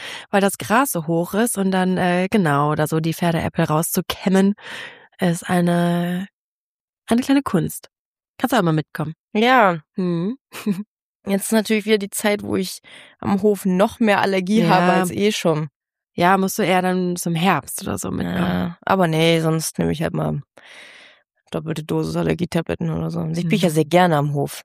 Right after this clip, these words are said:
Speaker 1: Ja, eine kleine Oase der Auszeit.
Speaker 2: Wirklich.
Speaker 1: Mhm.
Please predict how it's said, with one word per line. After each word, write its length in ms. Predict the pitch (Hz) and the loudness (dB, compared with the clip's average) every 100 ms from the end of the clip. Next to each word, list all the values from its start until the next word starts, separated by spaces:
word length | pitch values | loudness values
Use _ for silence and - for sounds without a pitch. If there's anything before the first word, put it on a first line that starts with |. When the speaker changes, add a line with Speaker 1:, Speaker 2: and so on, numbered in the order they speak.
| _ | _
Speaker 1:
Ja, 380 | 170 202 170 170 _ _ _ | -2 0 0 -4 _ _ _
eine 100 | _ | _
kleine 240 | - 214 208 | -4 -2 0
Oase 420 | 196 196 208 214 | 0 2 2 2
der 180 | 190 165 | 2 2
Auszeit. 560 | 185 - - 147 156 - | 0 -2 -4 -4 -2 0
Speaker 2:
Wirklich. 600 | 202 - 151 151 - - _ - | -2 0 0 0 -4 -18 _ -4
Speaker 1:
Mhm. 500 | 151 143 139 147 | 0 0 0 -2